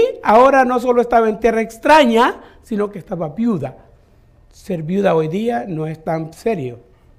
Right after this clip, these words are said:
como lo era en aquel entonces. Estar, ser una viuda en aquel entonces era estar condenada a vivir una vida de homeless.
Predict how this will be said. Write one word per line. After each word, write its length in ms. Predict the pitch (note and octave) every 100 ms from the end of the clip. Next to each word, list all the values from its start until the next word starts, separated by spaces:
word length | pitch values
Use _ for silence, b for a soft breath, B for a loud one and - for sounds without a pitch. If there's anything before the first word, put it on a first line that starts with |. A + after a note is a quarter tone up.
| _ _ _
como 300 | _ D3 C#3
lo 140 | C3 C3+
era 160 | C#3
en 120 | D3
aquel 300 | B2+ A#2 B2+
entonces. 760 | B2 B2 - C#3 B2 A#2 G2 _ _ _ _ _ _ _ _ _ _ _
Estar, 680 | _ _ _ F3+ G3 A3 - b b _
ser 320 | _ F3+ G3+
una 180 | G3 F3+
viuda 360 | D#3 A3+ G#3
en 100 | D#3
aquel 300 | C#3+ - D#3
entonces 600 | C#3+ C3 F#3+ G3+ G3+ - - b b _
era 180 | G3+ F#3
estar 380 | F#3 - F#3 F#3
condenada 520 | G3 F3+ F3+ G#3 G3+
a 20 |
vivir 320 | D#3 C#3+ E3
una 160 | F3+ D#3
vida 220 | C#3+ D3+
de 120 | C#3
homeless. 840 | C3 - G#3+ G#3 C#3 C3 - -